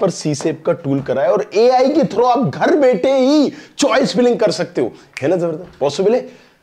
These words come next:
और क्या बेटर हो कि अगर ये चॉइस फिलिंग टूल आपको बता दे कि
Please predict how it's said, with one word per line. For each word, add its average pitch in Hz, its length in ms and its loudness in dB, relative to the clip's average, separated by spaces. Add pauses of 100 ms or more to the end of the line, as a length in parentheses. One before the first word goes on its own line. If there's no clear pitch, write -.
(160)
और 214 100 0
क्या 285 240 0
बेटर 269 320 2
हो 294 100 2
कि 220 100 2
अगर 240 300 2
ये 277 100 2
चॉइस 220 360 0
फिलिंग 226 240 2
टूल 240 240 0
आपको 226 280 0
बता 180 360 0
दे 240 180 2
कि 214 140 2